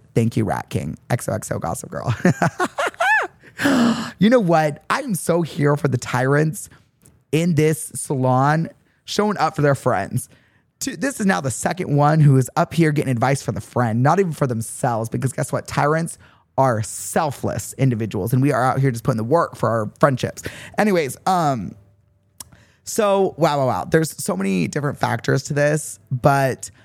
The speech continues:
I think, <sighs> oh my gosh, since they've just recently started dating, I think I would give him a pass. I think, you know,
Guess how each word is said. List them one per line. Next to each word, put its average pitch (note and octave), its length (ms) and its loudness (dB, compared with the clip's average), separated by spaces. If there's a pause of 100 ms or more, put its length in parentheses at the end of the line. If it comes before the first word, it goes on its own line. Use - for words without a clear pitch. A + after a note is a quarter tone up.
(300)
I F#3 680 2 (260)
think, C#3+ 500 0 (1000)
<sighs> - 840 -14
oh - 760 -4
my B2 140 2
gosh, - 380 -4 (320)
since C#4+ 360 -4
they've D#4 260 0
just F#3 260 -4
recently C3 520 0
started C#3+ 320 0
dating, C3 520 2 (120)
I E3+ 120 2
think G3+ 180 0
I G3+ 80 4
would G3 100 0
give D#3+ 120 4
him C#3+ 120 2
a C#3 60 4
pass. - 600 -4 (440)
I D#3+ 140 2
think, E3 580 0
you D#3 140 2
know, C3+ 360 0